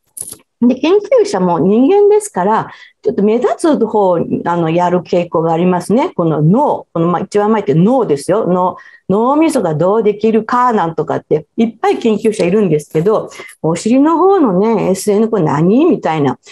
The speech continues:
まあ、でも私たちはちょっとね、あの、アマムシャトみたいなとこもありまして、「お、なんか面白いじゃないか」とか言って始めたんです。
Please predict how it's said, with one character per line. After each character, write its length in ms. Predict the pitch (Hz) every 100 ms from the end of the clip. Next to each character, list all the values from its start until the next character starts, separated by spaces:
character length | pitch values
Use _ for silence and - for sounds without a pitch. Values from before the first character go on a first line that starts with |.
| - - -
ま 80 | 339
あ、 20 |
で 120 | 339
も 100 | 349
私 300 | 285 320 480
た 120 | 494 311
ち 120 | 202
は 60 |
ち 120 | 190 240
ょ 60 |
っ 20 |
と 160 | - 190
ね、 200 | 196 185
あ 120 | 170
の、 160 | 165 175
ア 60 | 220
マ 160 | 262
ム 180 | 330 427
シ 80 | 427
ャ 120 | 247
ト 80 | 190
み 120 | 175
た 100 | 170
い 40 |
な 60 | 160
と 100 | 156
こ 80 | 165
も 140 | 170
あ 40 | 175
り 120 | 196
ま 160 | 190
し 100 | 185
て、 300 | - 190 151 - - -
「お、 160 | 226 233
な 80 |
ん 40 | 247
か 80 | 175
面 200 | 196 247
白 180 | 339
い 60 | 427
じ 60 | 381
ゃ 60 |
な 100 | 294
い 100 | 254
か」 380 | 214 190 156 -
と 60 | -
か 80 | 190
言 80 |
っ 20 | 208
て 80 |
始 200 | 277 226
め 120 | 226 196
た 180 | 196
ん 80 | 175
で 120 | 160
す。 220 | 156 -